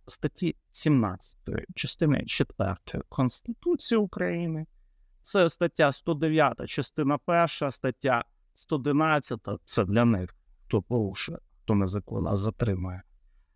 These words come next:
цивільне. Саме так. І вони будуть відповідати.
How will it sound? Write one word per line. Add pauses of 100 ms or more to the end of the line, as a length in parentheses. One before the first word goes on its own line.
(160)
цивільне. (2250)
Саме
так. (920)
І
вони
будуть
відповідати.